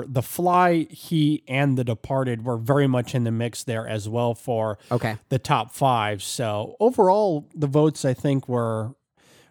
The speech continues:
Speaker 1: were scattered pretty evenly across the board.
Speaker 2: Yeah.
Speaker 1: Eric, where do you line on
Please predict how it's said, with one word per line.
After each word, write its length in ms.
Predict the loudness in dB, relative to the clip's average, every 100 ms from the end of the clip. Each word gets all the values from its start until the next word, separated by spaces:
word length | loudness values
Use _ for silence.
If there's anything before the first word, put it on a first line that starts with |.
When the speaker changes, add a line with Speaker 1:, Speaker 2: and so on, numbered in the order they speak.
| _
Speaker 1:
were 120 | -4
scattered 920 | -2 2 4 6 4 4 2 -2 -8 -14 -12
pretty 440 | -2 2 2 2 2
evenly 540 | 4 6 6 4 0
across 460 | -4 -4 0 0 -2
the 100 | -6
board. 300 | -4 -2 0
Speaker 2:
Yeah. 120 | -2 -6 0
Speaker 1:
Eric, 380 | 4 4 2 -6 -4
where 160 | 0 4
do 40 |
you 100 | 4
line 260 | 2 0 -2
on 260 | -2 -4